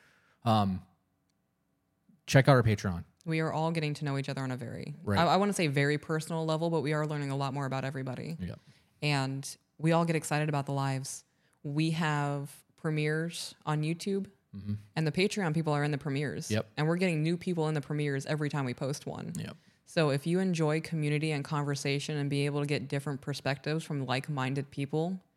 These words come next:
Speaker 1: Yep.
Speaker 2: check out the Patreon.
Speaker 1: Absolutely. Um, and I was getting ready to plug it. I'm glad you did.
Speaker 2: <laughs> Yeah.
Speaker 1: Um, but I would like to record for them, do the Q and A. We have,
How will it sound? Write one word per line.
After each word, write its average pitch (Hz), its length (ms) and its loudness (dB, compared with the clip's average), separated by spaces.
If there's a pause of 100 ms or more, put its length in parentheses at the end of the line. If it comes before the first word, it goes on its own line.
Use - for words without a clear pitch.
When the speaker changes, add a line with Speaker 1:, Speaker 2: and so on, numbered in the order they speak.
Speaker 1:
Yep. - 220 -10
Speaker 2:
check 147 180 -2
out 135 80 0
the - 60 -12
Patreon. 127 400 -6
Speaker 1:
Absolutely. 95 640 -4 (520)
Um, 95 380 6 (400)
and 123 140 6
I 123 40 8
was 120 120 8
getting 147 220 8
ready 131 120 8
to 117 80 6
plug 123 240 6
it. 104 100 0 (140)
I'm 107 80 4
glad 120 240 8
you 120 60 6
did. 104 320 6
Speaker 2:
<laughs> 196 160 6
Yeah. 160 220 4 (200)
Speaker 1:
Um, 110 220 6
but 117 100 8
I 127 60 10
would 127 160 8
like 139 160 8
to 135 140 8
record 131 380 6
for 131 100 0
them, 131 200 8
do 127 140 10
the 123 80 4
Q 139 180 6
and 127 100 10
A. 123 240 8 (220)
We 123 200 4
have, 117 540 6